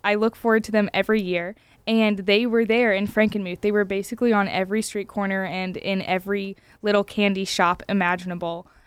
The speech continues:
And the smell just slams you in the face. Like, you cannot avoid it. And it's so,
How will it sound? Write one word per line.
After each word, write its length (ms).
And 300
the 160
smell 460
just 380
slams 640
you 100
in 80
the 100
face. 300
Like, 120
you 120
cannot 420
avoid 360
it. 180
And 160
it's 200
so, 800